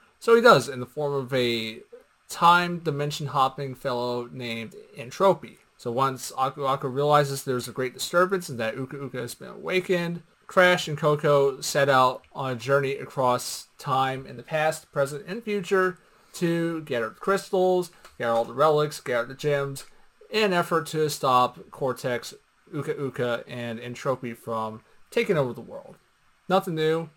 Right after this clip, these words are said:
if you played any of the Crash Bandicoot games, but where Crash Bandicoot is best at is its gameplay.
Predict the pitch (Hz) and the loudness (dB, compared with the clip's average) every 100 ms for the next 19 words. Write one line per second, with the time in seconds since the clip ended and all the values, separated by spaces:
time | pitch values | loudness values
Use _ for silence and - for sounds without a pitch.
0 | _ _ _ 147 147 139 147 131 135 131 | _ _ _ -4 -4 0 2 2 0 -6
1 | 127 143 131 - 123 131 147 135 143 147 | -2 0 0 -2 -8 -8 -10 -8 -6 -6
2 | 151 - - _ _ _ - 214 165 143 | -6 -10 -14 _ _ _ 6 10 10 8
3 | - _ _ _ - 143 135 139 135 127 | 0 _ _ _ -20 -16 -2 6 6 4
4 | - _ - 170 170 170 156 151 170 156 | -2 _ -2 2 2 0 -4 -4 -4 -6
5 | - _ _ _ _ - 151 160 185 180 | -10 _ _ _ _ -14 -2 4 4 4
6 | 139 151 151 127 120 135 - 107 104 - | 2 2 -2 -12 -12 -12 -8 -6 -6 -4
7 | 123 151 | -2 -2